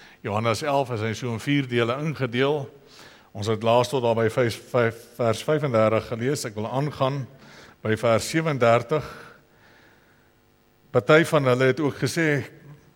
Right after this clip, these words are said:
kon hy wat die oë van die blinde man genees het, nie ook gemaak het dat hierdie man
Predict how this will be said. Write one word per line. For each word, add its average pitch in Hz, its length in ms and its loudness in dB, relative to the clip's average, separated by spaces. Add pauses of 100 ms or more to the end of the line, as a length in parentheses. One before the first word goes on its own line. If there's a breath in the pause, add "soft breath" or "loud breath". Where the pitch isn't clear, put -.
(100)
kon 139 160 2
hy 131 180 4
wat 147 120 2
die 143 100 0
oë 170 260 2
van 135 160 -2
die 127 80 -2
blinde 143 320 0
man 123 280 0
genees 127 420 -2
het, - 220 -6 (640 soft breath)
nie 151 100 -2
ook 185 220 0
gemaak 135 400 4
het 123 80 0
dat 120 180 0
hierdie 123 240 -2
man 113 280 -2